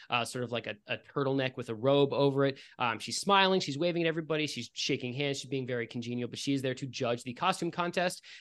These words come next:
Uh, and she looks at a zombie who is wearing, like, sort of, like,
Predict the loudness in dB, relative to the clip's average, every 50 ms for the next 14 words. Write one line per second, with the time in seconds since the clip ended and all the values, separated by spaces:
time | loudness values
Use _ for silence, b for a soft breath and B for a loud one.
0 | b b 4 4 6 4 4 2 2 2 4 4 4 2 2 2 4 4 4 4
1 | 4 2 2 2 2 0 -2 -2 -2 0 0 0 0 -2 -4 -6 -6 -8 -8 -8
2 | -6 -6 -6 -6 -4 -6 -8 -8 -8 -8 -10 -10 -8 -10 -10 -12 -12 -16